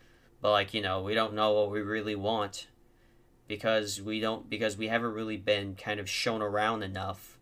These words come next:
to just know what we want at some point. I mean, eventually we'll find out, but, like,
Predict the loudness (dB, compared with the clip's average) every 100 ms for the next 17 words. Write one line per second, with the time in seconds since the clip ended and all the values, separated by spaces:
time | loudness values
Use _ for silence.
0 | _ -20 -20 -20 _ _ -12 -8 -6 -6
1 | -6 4 8 8 6 -4 -6 -12 -10 -10
2 | -10 -10 -8 -4 -4 -6 -10 -10 -10 -14
3 | -18 _ _ _ _ _ 0 2 2 0
4 | 4 4 4 2 2 0 2 2 2 4
5 | 4 4 0 -4 -6 -4 -4 -4 -8 -14
6 | -16